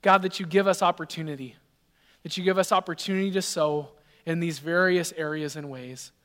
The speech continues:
And God, that you direct people to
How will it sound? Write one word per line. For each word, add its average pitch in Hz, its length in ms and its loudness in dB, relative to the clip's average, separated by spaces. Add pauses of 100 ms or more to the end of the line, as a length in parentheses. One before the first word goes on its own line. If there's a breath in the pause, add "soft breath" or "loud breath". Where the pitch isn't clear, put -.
(400 soft breath)
And 165 120 -8
God, 170 160 6
that 170 180 -4
you 175 80 -8
direct 151 640 -4
people 143 500 -8 (420 soft breath)
to 151 220 -6